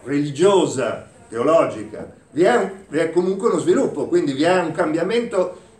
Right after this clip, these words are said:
anche all'interno di ogni stadio, ma non è un cambia-, diciamo, il cambiamento all'interno di ogni stadio è un cambiamento relativo, perché non mette in discussione, eh,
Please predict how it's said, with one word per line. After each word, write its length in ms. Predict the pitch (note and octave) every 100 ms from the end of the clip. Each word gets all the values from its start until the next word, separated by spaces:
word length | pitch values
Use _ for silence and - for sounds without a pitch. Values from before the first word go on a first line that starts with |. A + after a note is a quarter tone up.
| -
anche 380 | G#3 B3 A#3+ G#3
all'interno 720 | E3+ E3 F3 F3+ F3 E3 D3
di 280 | C#3 C3+ C3+
ogni 380 | D3+ C#3+ C#3+ C#3
stadio, 760 | - C#3+ A2+ G#2+ A2 F#2+ F#2 - - -
ma 160 | D3 D#3
non 200 | E3 F#3
è 140 | A3+
un 100 | F#3
cambia-, 520 | - E3 D#3 C#3+ - - -
diciamo, 360 | - D#3+ B2
il 60 | A#2+
cambiamento 500 | D#3 D#3 F3 A3 F#3
all'interno 440 | F3 E3+ G3 F#3
di 80 | E3+
ogni 220 | F3 F3+
stadio 720 | F3 - G#3+ G3+ G#3 G#3+ G#3 - - - _ -
è 140 | E3+
un 120 | F3 D#3+
cambiamento 680 | E3 D#3+ D#3+ F3 F3+ F3+
relativo, 920 | D#3+ D#3+ D3 C#3+ F3+ E3 C3 B2 - -
perché 640 | - D3+ - F3 E3+ - - _ _ _
non 220 | C#3 E3+
mette 320 | F3 G3+ - G3
in 80 |
discussione, 1000 | F3 E3 - D#3+ - F3 F#3 F#3 F3+ F3+
eh, 680 | F3+ - _ _ - _ -